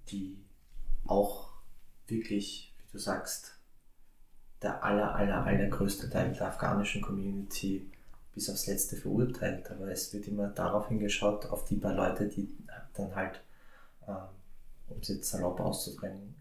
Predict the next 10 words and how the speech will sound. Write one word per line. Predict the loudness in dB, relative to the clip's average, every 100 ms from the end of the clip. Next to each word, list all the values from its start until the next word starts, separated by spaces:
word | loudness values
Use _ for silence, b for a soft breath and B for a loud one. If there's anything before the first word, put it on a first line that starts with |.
| -14
auszu-, | -12 -6 -2 -2 -4 -8
auszudrücken, | 0 0 0 -4 -6 -4 -2 -4 -6 -14
Scheiße | -10 -10 -12 _ -6
bauen. | 0 0 0 -6 -16 -18 -4
Und | 2 6 6 4 0 -2 -4 -6 -16 -18 -20 -20 -20 -6
darauf | -2 2 2 2
wird | 4
dann | 6
aber | 6
hingeschaut. | 4 4 4 2 0 -2 -2 -4